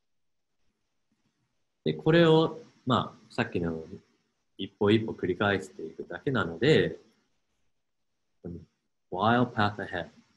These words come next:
前に進める場合、中のアクションを実行していく。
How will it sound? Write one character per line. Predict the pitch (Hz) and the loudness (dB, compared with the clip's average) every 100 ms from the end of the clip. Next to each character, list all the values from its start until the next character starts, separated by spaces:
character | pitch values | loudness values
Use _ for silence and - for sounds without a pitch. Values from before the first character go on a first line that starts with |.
| _ _ _ _ _ _ _ _ _ _ _ - | _ _ _ _ _ _ _ _ _ _ _ -2
前 | 113 104 | 2 2
に | 85 | 0
進 | - - 87 | -8 -16 -12
め | 85 | -10
る | 82 | -8
場 | 85 | -10
合、 | 82 85 131 - - _ _ _ _ _ _ _ _ _ _ - | -6 0 0 -2 -12 _ _ _ _ _ _ _ _ _ _ -8
中 | 92 87 85 | -8 -6 -6
の | 104 165 107 - - | 0 2 2 -4 -12
ア | - - | -12 -12
ク | |
シ | - 85 | -8 -6
ョ | |
ン | |
を | 98 156 78 - | -2 -4 -4 -14
実 | - _ | -20 _
行 | - 82 | -14 -14
し | - | -14
て | |
い | - | -20
く。 | - | -14